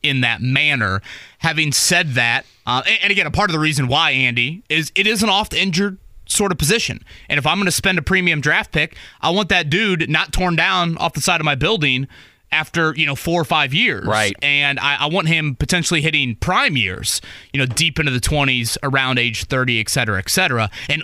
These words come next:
Speaker 1: other positions, I think, offer more longevity, uh, than running back. Having said that, the Colts are in a unique situation. They drafted Anthony Richardson. They drafted a dude with very little experience.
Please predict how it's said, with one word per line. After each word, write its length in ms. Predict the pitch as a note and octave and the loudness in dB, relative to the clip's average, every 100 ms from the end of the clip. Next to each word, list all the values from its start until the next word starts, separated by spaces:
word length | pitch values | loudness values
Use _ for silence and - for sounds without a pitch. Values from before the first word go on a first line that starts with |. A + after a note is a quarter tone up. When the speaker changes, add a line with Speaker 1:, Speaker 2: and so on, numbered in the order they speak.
| - | 0
Speaker 1:
other 240 | F#3+ G3+ | 0 2
positions, 560 | D3+ D3+ A#2+ C3+ D3+ B2+ | 0 0 2 0 0 0
I 80 | A#2+ | 0
think, 160 | B2+ - | -2 -2
offer 440 | D3 D#3 - B2 A2 - - - - | 0 0 0 -2 -2 -6 -16 -14 -2
more 600 | C3+ C#3+ C#3+ C#3 B2+ A#2 | 2 4 4 2 2 0
longevity, 840 | C3+ C3+ C#3 A2+ E3 C3+ G2+ F2+ - - - - - | 2 2 2 2 2 2 -4 -6 -10 -20 -20 -20 -10
uh, 180 | - - | -6 -2
than 320 | A#2+ C#3+ C3+ A#2 | 0 2 2 2
running 340 | C#3 C#3+ A2+ | 2 0 0
back. 360 | F#2+ E2+ - - - - | -2 -4 -8 -12 -10 -2
Having 280 | E3+ D#3+ | 0 0
said 280 | C#3+ G#3 G3 | 2 0 2
that, 240 | C3 B2+ - _ - - - - - - _ _ - | 0 0 -4 _ -20 -20 -20 -20 -20 -20 _ _ -8
the 100 | D3 | -4
Colts 300 | D3 E3+ - | -2 -2 0
are 40 | G3 | 2
in 60 | |
a 40 | E3 | 2
unique 260 | D#3+ F3 | 2 2
situation. 600 | G#3 F3+ D3+ E3 A#2 - - - B2+ | 0 0 0 0 -2 -8 -18 -20 -2
They 200 | C#3+ D#3 | -2 2
drafted 360 | D#3+ F3+ F#3 | 2 2 2
Anthony 300 | F3 F#3+ F3+ | 0 0 0
Richardson. 420 | F3+ A3+ C3 G#2 | 0 -2 -4 -2
They 120 | G2+ B2+ | 0 2
drafted 360 | D#3+ E3+ E3 | 0 0 -2
a 60 | C#3+ | 0
dude 360 | C#3 D3+ F3 | 2 2 2
with 340 | C3 C3+ B2 - - - | 2 0 0 -6 -20 -20
very 560 | B2 G2+ C3+ D3 D#3+ G3+ G2 | -16 -4 -2 0 0 -2 -2
little 500 | A#2+ C3 C#3+ D#3 - | 0 0 0 -2 -2
experience. 840 | D3+ - F#3+ E3 F#2+ - - - | -2 0 0 0 0 -2 -4 -6